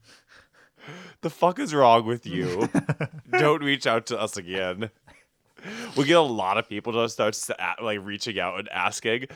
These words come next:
Speaker 1: where they're like, "Well, maybe this is a viable business, business model."
Speaker 2: It's just me.
Speaker 1: <laughs> No, no. We're gonna get all these people on. Like, we're gonna have, like, all of our friends, podcast, everyone.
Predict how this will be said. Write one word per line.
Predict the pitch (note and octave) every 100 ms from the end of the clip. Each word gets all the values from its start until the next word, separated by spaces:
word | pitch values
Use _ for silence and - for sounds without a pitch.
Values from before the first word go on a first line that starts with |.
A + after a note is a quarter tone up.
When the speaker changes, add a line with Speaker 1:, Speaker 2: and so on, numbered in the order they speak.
| -
Speaker 1:
where | - A#2
they're | B2+
like, | A#2 A2+ A#2 _ _ -
"Well, | C3+
maybe | A#2+ F3+ B3+
this | G3+ C#3+
is | C#3
a | B2
viable | G2+ D#2+ F2 C3 A#2+ A#2 G2
business, | E2+ D#3 F#3 B2+ G#2
business | - - G4 C3 G2+
model." | F#2 E2 D#2+ F#2 A#2 _ _ _
Speaker 2:
It's | - E3+ F#3+ -
just | - C#3+ -
me. | A2 A2 A2+ B2 A#2 _ _ -
Speaker 1:
<laughs> | C3 - - D3
No, | E3 A#2+ - _
no. | C#3 C#3+ F#2+ _ _ _
We're | B2+
gonna | D3
get | C3+ B2+
all | G#2+ G#2 A2
these | A2+ G#2+
people | - G2+ F#2+
on. | E2 D#2+ D2 D2 _ -
Like, | F#2+
we're | F#2 A2+
gonna | A#2
have, | G#2 F2+
like, | F2 E2+
all | G2
of | A#2+
our | C#3
friends, | C3 A#2 F#2+ E2+ - _ _ _
podcast, | C3 C3 A#2+ G#2 D#2 - _ _ -
everyone. | A#2 A2+ G#2+ F#2 C#2+ D2+